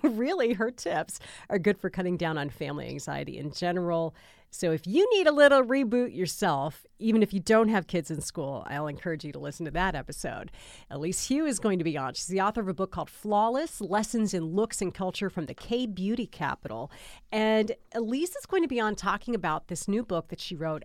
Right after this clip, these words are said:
after spending a few years working in South Korea for N P R. Now, she was not there to write about beauty. She was actually there to write about North Korea <laughs> and missiles and all kinds of serious stuff.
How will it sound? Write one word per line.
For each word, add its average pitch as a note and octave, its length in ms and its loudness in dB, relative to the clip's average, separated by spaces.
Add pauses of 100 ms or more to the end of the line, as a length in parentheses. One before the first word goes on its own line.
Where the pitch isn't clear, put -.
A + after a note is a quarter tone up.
after G#3 340 -4
spending G3 380 -2
a E3+ 60 -2
few - 180 -2
years F3 360 -2
working F3 340 -4
in D#3+ 140 -8
South F3+ 460 -2
Korea D#3 480 -2
for E3 260 -8
N C#3+ 220 -10
P F3 200 -8
R. - 180 -6
Now, - 80 -12
she G#3+ 160 -4
was G3 180 0
not C#4+ 240 4 (100)
there D#3+ 360 -2 (380)
to F#3 120 -2
write E3 200 2
about D3 240 -4
beauty. D#3 320 -8
She - 120 -14
was D#3 100 -8
actually F3 340 -2
there D#3 400 -2 (300)
to F3 100 -8
write D#3+ 200 -2
about D3 360 -4 (240)
North F#3 220 0
Korea C#3+ 380 -2 (200)
<laughs> - 220 -14
and G#3+ 220 6
missiles F3 440 4
and F#3+ 60 0
all F3+ 80 0
kinds F3+ 240 -4
of - 60 -14
serious F3 340 -8
stuff. - 380 -10